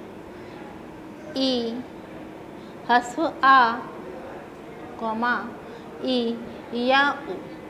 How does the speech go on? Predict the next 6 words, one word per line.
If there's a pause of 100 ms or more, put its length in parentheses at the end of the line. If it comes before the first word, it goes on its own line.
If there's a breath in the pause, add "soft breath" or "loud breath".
(420)
ह्रस्व (100)
आ, (140)
ई, (160)
उ (760 loud breath)
का
मेल,